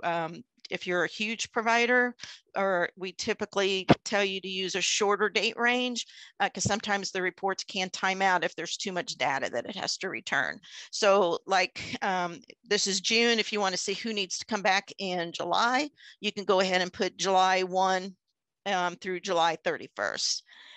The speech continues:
Um, and then also the age range, if you wanna do months, um,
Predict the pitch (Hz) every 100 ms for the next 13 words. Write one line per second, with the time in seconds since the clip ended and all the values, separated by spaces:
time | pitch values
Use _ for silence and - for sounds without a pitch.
0 | - - 196 175 160 - 196 196 196 196
1 | 196 214 196 196 185 185 - 190 190 190
2 | 180 170 170 165 180 - 180 180 180 175
3 | 180 175 190 240 - - - - - 196
4 | 190 180